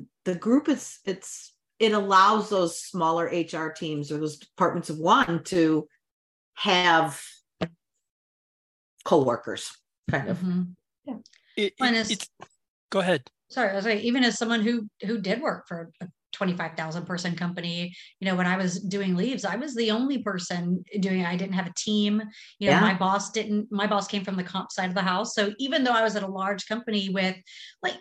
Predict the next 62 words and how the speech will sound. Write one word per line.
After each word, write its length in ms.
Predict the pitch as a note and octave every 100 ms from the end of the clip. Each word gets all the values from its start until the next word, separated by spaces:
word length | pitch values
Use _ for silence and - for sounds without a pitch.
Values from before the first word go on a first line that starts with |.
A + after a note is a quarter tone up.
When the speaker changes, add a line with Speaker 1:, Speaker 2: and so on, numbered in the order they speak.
| -
Speaker 2:
um, 240 | E4 C#4+
you 80 | E4
know, 100 | D4+
fairly 340 | A#3 D#4+ D#4+ D#4
set 260 | B3+ -
policies 680 | - G#3 A3+ A3+ A#3 A3 G#3+
and 100 | G#3
a 160 | F#3+ F3+
half 280 | F3+ F#3+ F#3+
decent 340 | G#3+ G#3+ G#3+
budget 280 | G3 G3 G3+
and 60 | G3+
a 40 |
T 220 | F#3 G#3 F#3
P 100 | G#3
A 40 |
and 140 | B3 B3+
everything, 280 | G3+ G3 F#3 - - -
you 80 | -
know, 180 | A3+ A#3 -
if, 140 | - - -
if 160 | A#3+
I 80 | A#3+
did 260 | A3 A#3+ C4+
run 160 | A#3+
into 220 | G3+ G#3 G#3+
a 40 |
unique 340 | G3+ G3 G#3 -
situation 880 | G#3 G3+ G3 G#3+ G#3 G#3 G3 G3 G#3
and 120 | G#3+
I 60 | G3
didn't 240 | G#3+ D4+
wanna 160 | A#3+ G3+
have 160 | F#3+ F#3
to 80 | F#3
run 160 | F#3
to 80 | F#3
my 180 | F#3 F3+
employment 420 | F3+ F3+ G#3 G3+
lawyer 300 | F#3+ F3+ F3+
for 100 | F3+ F3+
everything, 680 | E4 D#4 G#3 G3 F3 B3+ C#4 - -
Speaker 1:
Yeah. 140 | F#3
Speaker 2:
you 60 | G#3+
know, 60 |
I 80 | A3
mean, 120 | A3+
obviously 560 | G#3+ F#3 G3+ G3 F#3+ A#3 A3+
do 160 | F#3 G#3
where 100 | G3
I 80 |
can, 240 | F#3+ E4 F#4+ - -
you 160 | A#3+ A3
know, 40 | - _
even 300 | D4 C#4 B3+
though 160 | B3 B4
I 60 | G4
had 180 | A3+
a 40 | G#3+
lot 180 | G3+ F#3+
of 80 | F#3
resources, 680 | F#3+ F#3 G3+ F3+ G3+ F#3